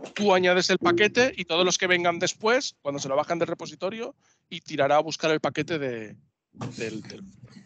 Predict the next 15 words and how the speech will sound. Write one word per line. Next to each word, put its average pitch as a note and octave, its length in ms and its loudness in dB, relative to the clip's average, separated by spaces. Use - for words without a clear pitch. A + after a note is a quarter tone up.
Claro, E3+ 260 6
sí, - 320 2
eh, G#3+ 220 0
a F3 140 6
lo D#3+ 80 4
que F3 100 4
íbamos. D3 320 6
Si E3+ 160 -4
yo G3+ 160 2
quiero, G3+ 280 2
yo F3+ 160 -2
tengo G#3+ 200 0
un G3+ 80 -6
proyecto G3 460 -4
nuevo. E3+ 420 -6